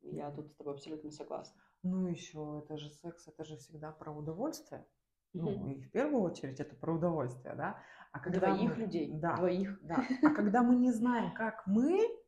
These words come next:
Speaker 2: ну, как я не знаю, как я вообще получаю удовольствие, что это, я не знаю свою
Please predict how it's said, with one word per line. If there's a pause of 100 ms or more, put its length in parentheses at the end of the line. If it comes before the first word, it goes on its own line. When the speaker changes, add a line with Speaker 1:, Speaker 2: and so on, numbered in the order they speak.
(140)
Speaker 2:
ну,
как
я
не
знаю,
как
я
вообще
получаю
удовольствие,
что
это, (260)
я
не
знаю
свою